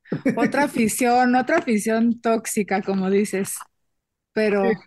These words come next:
Speaker 1: creo
Speaker 2: son
Speaker 1: que to-,
Speaker 2: bravos.
Speaker 1: creo, creo que todas son así. La única afición que a mi punto de vista es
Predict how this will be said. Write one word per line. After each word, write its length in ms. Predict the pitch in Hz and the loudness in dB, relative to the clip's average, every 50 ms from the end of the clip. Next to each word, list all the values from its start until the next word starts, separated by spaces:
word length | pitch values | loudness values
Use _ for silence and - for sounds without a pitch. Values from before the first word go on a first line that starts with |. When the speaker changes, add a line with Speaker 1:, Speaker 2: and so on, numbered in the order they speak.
| _ _ | _ _
Speaker 1:
creo 180 | - 330 359 392 | 0 0 2 2
Speaker 2:
son 20 | |
Speaker 1:
que 120 | - 480 | 2 0
to-, 40 | - 311 151 | 0 0 0
Speaker 2:
bravos. 180 | - - 269 - | 0 -2 -2 0
Speaker 1:
creo, 160 | 339 370 403 392 - _ _ _ _ _ _ _ - - | 0 0 0 0 -4 _ _ _ _ _ _ _ -20 -8
creo 280 | - - 311 330 359 339 | -4 0 0 2 2 2
que 120 | 415 415 | 0 -2
todas 460 | 415 _ - 285 269 262 254 247 247 | -2 _ 0 0 2 2 2 0 0
son 160 | 262 254 247 240 | 0 0 0 0
así. 560 | 233 233 233 - - 208 196 190 175 - _ _ _ _ _ _ _ - | -2 -4 -4 -4 -4 -4 -4 -4 -6 -8 _ _ _ _ _ _ _ -4
La 200 | 240 262 269 302 | 0 0 2 2
única 400 | 330 381 427 403 - 381 381 - | 2 0 0 0 0 0 0 0
afición 640 | - - 240 226 214 233 220 208 - 254 247 247 | -2 -2 -4 -2 -2 -2 -2 -2 -2 0 0 0
que 100 | 226 226 | 2 2
a 60 | 208 208 | 2 2
mi 180 | 208 208 208 | 2 2 0
punto 380 | 196 - - 240 240 247 240 262 | -2 -4 -2 -2 -2 0 0 2
de 140 | 240 214 202 | 2 4 4
vista 520 | 196 202 220 - _ - 175 160 - - - - - _ _ _ _ | 4 2 2 -2 _ -2 -2 -2 -4 -6 -14 -20 -20 _ _ _ _
es 380 | - 226 233 233 226 - - | 0 0 2 0 0 -4 -10